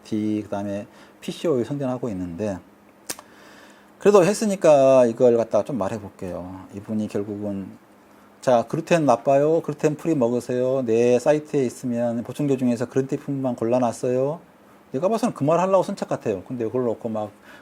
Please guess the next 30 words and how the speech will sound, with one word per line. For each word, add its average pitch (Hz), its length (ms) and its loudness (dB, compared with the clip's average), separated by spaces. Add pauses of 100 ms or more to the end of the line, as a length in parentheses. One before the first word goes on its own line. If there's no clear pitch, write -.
건강에 135 440 2
대한 113 360 -4
뭐 113 460 -4 (280)
구루를 131 340 0
만났어요. 117 600 -2
최고예요. 143 540 -4
이런 123 220 -4
이야기 120 180 -2
처음 170 220 -8
봤어요. 123 480 -6
처음 180 180 -12
들어요. 135 360 -4
막 120 200 -10
대단해요. 123 640 -6
와, 110 460 -4
처음 151 240 -4
알았어요. 127 360 -2
고맙습니다. 120 760 -6 (1000)
이 - 60 -12
사람이 127 340 -2
하고 147 180 -2
싶은 - 220 -10
것은 120 240 -6
자기가 107 420 -6
그 - 120 -6
내용 90 440 -6 (640)
광고하는 90 520 -10
게 135 340 -4
주 - 140 -14
내용이더라. 85 500 -12